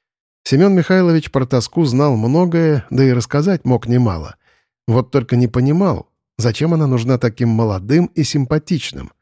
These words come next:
что им не хватает в этой жизни. Впрочем, всему свое время. Они ж не на пикник отправляются, а в экспедицию. Глядишь, раззнакомятся,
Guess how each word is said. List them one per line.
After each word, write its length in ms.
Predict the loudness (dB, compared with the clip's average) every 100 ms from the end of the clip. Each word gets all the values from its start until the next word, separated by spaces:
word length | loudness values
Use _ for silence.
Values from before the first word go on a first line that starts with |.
| _ _ _
что 320 | -18 0 2
им 120 | 4 2
не 80 |
хватает 500 | 0 -4 -2 0 0
в 60 | 0
этой 240 | 0 0
жизни. 520 | -2 0 -2 -4 -12 -18 _ _ _ _ _
Впрочем, 460 | _ 0 0 0 -2
всему 320 | -2 -2 0
свое 360 | 0 0 0 0
время. 420 | 2 0 -2 -8 _ _ _ _
Они 240 | 2 4 2
ж 160 | 0 0
не 100 | 2
на 140 | 2
пикник 360 | 0 -2 0 0
отправляются, 800 | -2 0 0 0 -4 -6 -10 -8
а 100 | -4
в 80 | -4
экспедицию. 880 | -4 -4 -4 -4 -6 -6 -6 -8 -10 _ _ _ -6
Глядишь, 460 | 0 2 2 2
раззнакомятся, 1040 | 2 2 0 -4 0 2 2 0 -2 -4